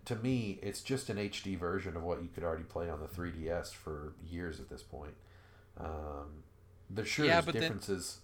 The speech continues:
Speaker 1: from, like, Sun and Moon to this, but, um, there's not a whole lot on here if you didn't just, like, downgrade the resolution. I'm not sure that you couldn't fit this on a three D S if you kinda just, like, tweaked a few things. Obviously, like, perspectives would have to change,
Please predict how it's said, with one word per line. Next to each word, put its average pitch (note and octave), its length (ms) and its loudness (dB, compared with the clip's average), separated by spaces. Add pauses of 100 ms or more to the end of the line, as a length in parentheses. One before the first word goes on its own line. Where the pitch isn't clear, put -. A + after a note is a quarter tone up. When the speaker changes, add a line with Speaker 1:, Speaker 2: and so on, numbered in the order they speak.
Speaker 1:
from, G2+ 240 0
like, F#2 220 0
Sun G#2 320 2
and F#2+ 120 0
Moon G2 380 0
to F2+ 100 -6
this, F#2 440 2 (100)
but, E2 320 0 (500)
um, E2 600 -2 (1200)
there's A2 300 2
not C3 360 4
a D#3+ 60 8
whole C3+ 360 8
lot A2 300 8
on G#2 280 2
here C3 240 4
if - 160 -4
you A2+ 80 0
didn't G#2+ 320 0
just, G#2 240 0
like, F#2+ 240 0
downgrade G#2 560 4
the G2 80 2
resolution. F#2 800 0 (800)
I'm G2+ 240 0
not A2 280 6
sure G#2 400 6
that F2 200 -2
you F2 180 -6
couldn't F2 480 2
fit - 280 -2
this F2 180 -2
on F2 120 0
a E2+ 60 -2
three F2+ 260 -4
D F2+ 200 -2
S E2 180 2
if F2+ 140 -10
you - 120 -12
kinda F#2+ 200 2
just, F#2 260 0
like, - 200 0
tweaked G2+ 360 -2
a G2 40 -6
few G#2+ 180 -4
things. G#2 340 -2
Obviously, G2+ 460 4
like, F2 200 0
perspectives G2 800 2
would G2+ 120 0
have F#2 160 4
to - 100 -12
change, F2 400 -6